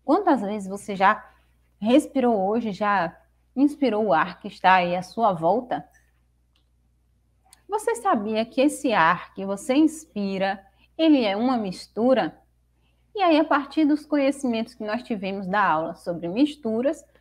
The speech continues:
você pode entender por que que ele é considerado uma mistura.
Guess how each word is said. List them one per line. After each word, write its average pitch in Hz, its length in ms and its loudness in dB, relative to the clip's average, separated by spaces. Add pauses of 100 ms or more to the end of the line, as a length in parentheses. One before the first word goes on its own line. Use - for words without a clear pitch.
(180)
você 285 300 0
pode 277 260 2
entender 285 560 0
por 294 200 -2
que 339 380 0
que - 180 -8
ele 294 280 2
é 190 320 -2 (300)
considerado 202 920 -4
uma 262 240 2
mistura. 170 760 -8